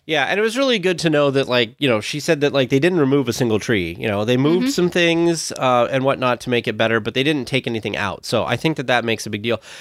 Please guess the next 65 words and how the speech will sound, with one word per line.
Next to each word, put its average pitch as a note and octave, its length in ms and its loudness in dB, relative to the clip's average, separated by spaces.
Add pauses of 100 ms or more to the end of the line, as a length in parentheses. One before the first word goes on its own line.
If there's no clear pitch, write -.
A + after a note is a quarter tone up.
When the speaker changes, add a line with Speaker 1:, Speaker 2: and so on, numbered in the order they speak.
(120)
Speaker 1:
Now, F#3 200 0
something C#4 340 0
I F3 80 2
remember E3+ 500 2
years E3 440 -2
ago A2+ 260 2
now G#2+ 380 2
is B2 280 -2
one D#3 140 2
of F#3+ 60 -2
the F#3+ 80 0
first D#3+ 260 0
things C#3 180 -2
they B2+ 100 2
did C3+ 160 2
when C3+ 120 4
they B2+ 120 4
were A#2 140 2
coming C3+ 280 0
up B2 100 -2
with B2 80 -8
these A#2 160 -6
new A#2 120 0
fireworks B2 580 0
shows, F2+ 420 -2 (340)
uh, A2+ 280 2
I C3+ 80 0
think A3+ 240 0
starting C#3 360 2
with B2+ 140 2
the, A2+ 160 -10 (140)
before B2 320 2
the G#2+ 80 0
fiftieth A#2+ 380 0
anniversary A2+ 500 0
show, F#2 360 0 (380)
is C3+ 200 0
they D#3+ 140 2
took D4 220 -2
out G3+ 140 2
a D#3 40 2
lot D3+ 160 4
of G#2+ 80 0
trees G#3+ 400 0
on G2+ 200 0
Main F2+ 240 -2
Street F2+ 340 -4
back G2 240 -2
in F#2+ 60 -6
the F#2+ 80 -4
day. F2+ 220 -2
And A2+ 120 -2
there D3+ 80 4
was D3 140 2
these B2 120 0
gorgeous F3 540 0
trees E3+ 360 0
that B2 100 2
had A#2 60 0
been C3+ 120 4
there C3+ 120 4
since A#2 180 -4
the G#2 120 -6
park D3+ 280 0
opened, G2 400 -2